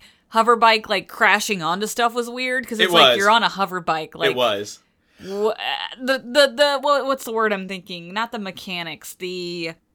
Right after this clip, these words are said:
Speaker 1: the physics of that was very weird. <laughs>
Speaker 2: Yeah. It was, it, it ultimately, like,
Speaker 1: It
Speaker 2: I
Speaker 1: was cool, but it was weird.
Speaker 2: It felt like this weird, it, you know what it felt like to me? Because those things look like mopeds.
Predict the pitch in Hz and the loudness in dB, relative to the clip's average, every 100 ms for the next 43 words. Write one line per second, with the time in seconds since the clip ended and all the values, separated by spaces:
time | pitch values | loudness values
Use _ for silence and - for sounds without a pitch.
0 | _ _ _ _ _ _ - 226 - 277 | _ _ _ _ _ _ -2 -2 0 4
1 | 269 226 180 - - 202 185 175 165 160 | 6 6 2 -2 -6 -4 -2 2 2 2
2 | - 190 175 175 202 202 220 214 185 160 | -2 -6 -8 -6 -2 0 0 -2 -4 -8
3 | 156 156 - - 147 143 131 - - - | -8 -8 -6 -4 2 4 4 2 -6 -8
4 | - 330 339 - - - - 269 247 285 | -4 -2 -2 -4 -6 -6 -6 -2 2 2
5 | 302 311 269 247 320 311 - - 330 339 | 0 -4 -4 -2 0 0 -2 -4 0 2
6 | 359 403 330 294 247 220 220 180 170 170 | 4 4 4 4 2 0 -2 -2 -6 -2
7 | 180 156 151 160 180 - 240 254 277 294 | -2 -2 -6 -6 -8 -8 -4 -2 -2 -4
8 | 294 285 247 214 160 175 208 208 208 202 | -6 -10 -16 -16 -12 -8 -4 -4 -6 -10
9 | _ _ _ _ _ _ 220 240 247 311 | _ _ _ _ _ _ -2 0 0 -2
10 | 349 - 202 214 240 - 180 165 143 131 | -4 -2 -2 -2 -4 -8 -8 -6 -4 -6
11 | - 135 185 180 - _ - 147 175 240 | -10 -6 -2 -2 -4 _ -4 -4 -2 -6
12 | 233 180 185 185 175 131 139 113 113 | -6 -6 -4 -4 -2 -4 -4 -6 -6